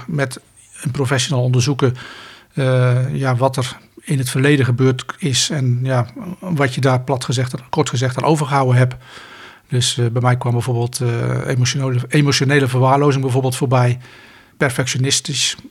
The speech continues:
en nog wat, wat van dat soort zaken die eigenlijk gewoon ingrediënten zijn voor een burn-out die ik ook gehad heb. Een flinke burn-out, want daar, eh, daar heb ik ook nog mijn, eh,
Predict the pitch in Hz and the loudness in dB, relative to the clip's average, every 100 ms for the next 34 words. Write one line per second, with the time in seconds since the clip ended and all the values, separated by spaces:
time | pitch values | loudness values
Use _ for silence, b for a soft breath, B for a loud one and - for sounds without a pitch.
0 | 214 190 147 139 143 139 127 127 135 127 | -14 -10 -8 -6 -4 -4 -2 -2 -2 -4
1 | - 127 127 139 127 139 127 131 131 135 | -4 -2 -2 -2 -2 0 0 -2 -4 -2
2 | 127 131 123 139 131 139 120 131 135 131 | -2 -4 -4 -4 -4 -2 -2 0 -2 -2
3 | 123 135 127 139 127 131 131 135 135 131 | -4 -2 -2 0 0 0 0 -2 -4 -4
4 | 139 127 135 131 131 127 - B B B | -4 -4 -4 -2 -2 -4 -6 B B B
5 | B B B B B B _ 160 - 135 | B B B B B B _ -6 -2 -2
6 | 127 123 127 127 120 - - - 120 131 | 0 0 2 2 2 -2 -14 -12 -8 -6
7 | 120 123 117 - - 123 123 127 123 127 | -4 -4 -8 -12 -10 -6 -4 -4 -4 -4
8 | - 131 123 | -4 -2 0